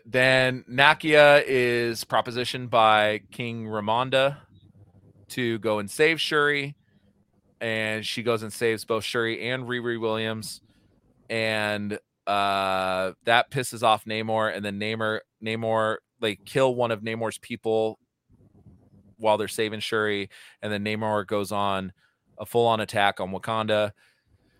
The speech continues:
and that's basically where all the conflict is. And by the end of the movie, if you don't know, Shuri beats Namor,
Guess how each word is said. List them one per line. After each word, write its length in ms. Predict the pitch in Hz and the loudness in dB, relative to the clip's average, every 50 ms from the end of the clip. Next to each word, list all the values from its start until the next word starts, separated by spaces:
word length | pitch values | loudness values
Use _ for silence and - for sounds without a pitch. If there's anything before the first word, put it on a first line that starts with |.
| _ _ _ _ - | _ _ _ _ -2
and 80 | 139 135 | 2 4
that's 160 | 139 135 - | 4 4 4
basically 480 | - 139 123 - - - - 120 110 107 | 2 0 0 0 -4 -6 -4 -4 -4 -2
where 400 | 95 101 110 107 104 104 101 98 - _ _ _ _ _ _ _ _ _ _ _ _ _ | 0 0 2 2 2 0 0 -2 -6 _ _ _ _ _ _ _ _ _ _ _ _ _
all 120 | - 104 101 | 0 0 0
the 60 | 98 98 | 0 -2
conflict 460 | - 104 101 95 87 - 92 - - | -6 -4 -4 -4 -4 -8 -10 -10 -10
is. 220 | 90 80 76 - | -12 -12 -10 -12
And 80 | 98 98 | -10 -2
by 140 | 95 101 98 | 0 0 0
the 100 | 95 104 | 0 -2
end 100 | 117 123 | -2 -2
of 60 | 120 | -4
the 60 | 117 | -4
movie, 320 | 110 113 110 107 110 107 107 | -4 -4 -4 -2 -2 -4 -4
if 120 | 98 - | -6 -8
you 60 | 98 | -6
don't 160 | 92 101 98 | -6 -6 -4
know, 220 | 95 98 98 98 95 | -4 -4 -6 -6 -6
Shuri 380 | - - - 110 107 104 98 | -6 -4 -2 -2 -2 -2 -4
beats 340 | 92 87 107 117 120 - - | -6 -6 -8 -8 -8 -10 -10
Namor, 560 | - 110 104 104 104 104 101 101 98 98 95 | -8 -8 -6 -6 -4 -4 -2 -2 -2 -4 -6